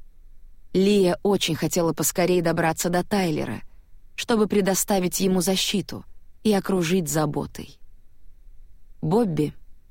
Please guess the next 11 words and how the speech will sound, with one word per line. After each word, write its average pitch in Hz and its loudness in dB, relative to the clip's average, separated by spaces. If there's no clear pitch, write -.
положил 196 4
руку 175 2
ей 156 4
на 147 0
плечо. - -2
"Я 202 4
не 208 6
знаю, 180 4
что 160 2
бы 156 2
случилось, 170 0